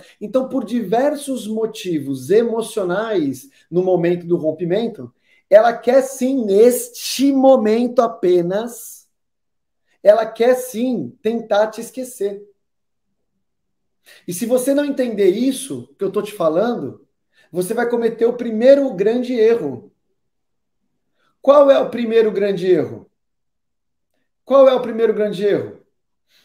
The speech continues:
O primeiro grande erro é você não respeitar a decisão dele ou dela.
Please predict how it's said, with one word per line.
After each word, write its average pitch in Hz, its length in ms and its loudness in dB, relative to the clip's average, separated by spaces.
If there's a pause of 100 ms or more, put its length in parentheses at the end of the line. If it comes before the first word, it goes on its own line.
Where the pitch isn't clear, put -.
(800)
O 175 80 -8
primeiro 226 280 4
grande 214 320 0
erro 233 200 4
é 214 40 0
você 220 800 -2
não 240 800 0
respeitar 214 2000 0
a 202 160 0
decisão 190 1300 -4
dele 175 360 -2
ou 214 60 -6
dela. 175 460 -8